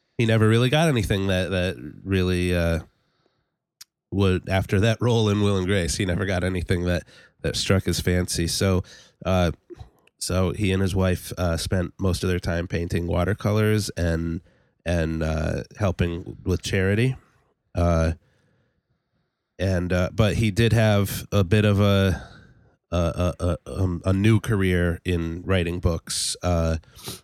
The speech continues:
um, of course, in ninety-eight, he collaborated with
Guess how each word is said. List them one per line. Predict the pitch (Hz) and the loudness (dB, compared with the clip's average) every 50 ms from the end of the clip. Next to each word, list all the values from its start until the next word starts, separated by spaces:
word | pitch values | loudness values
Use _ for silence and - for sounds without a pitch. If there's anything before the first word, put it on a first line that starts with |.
| _ _ _ _ _ | _ _ _ _ _
um, | - 90 85 78 78 80 76 - - _ - | -4 -4 -4 -2 -4 -6 -10 -12 -16 _ -6
of | - 95 - - | -6 -6 -4 -2
course, | - 101 87 87 - | 0 0 0 2 0
in | - 110 107 | 0 0 2
ninety-eight, | 107 113 117 104 92 98 92 95 98 98 87 82 | 2 2 2 2 2 2 2 2 2 0 0 0
he | 98 90 | -2 -4
collaborated | - - 98 95 98 101 104 107 95 98 92 92 90 87 87 87 87 85 80 | -4 -2 -2 0 2 2 2 2 2 2 2 2 2 0 0 0 -2 -2 -2
with | - 90 90 85 85 - - | -2 0 0 0 -2 -4 -10